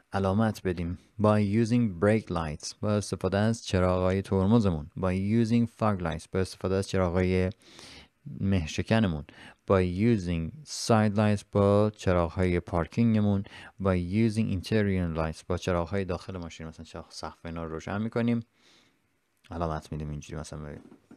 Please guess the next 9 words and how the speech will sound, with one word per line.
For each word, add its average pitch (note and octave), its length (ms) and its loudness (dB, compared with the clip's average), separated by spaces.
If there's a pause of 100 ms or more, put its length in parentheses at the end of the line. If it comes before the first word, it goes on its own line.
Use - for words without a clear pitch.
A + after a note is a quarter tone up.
(200)
پشتی D#2 320 -12
ها C#2+ 180 -12
مثلاً، - 280 -16 (760)
اوکی، A2+ 500 4
یا F#2 80 -2
جلوی D2+ 340 -4
ها. - 100 -12 (680)
نه، A2+ 320 6
با C#3+ 560 8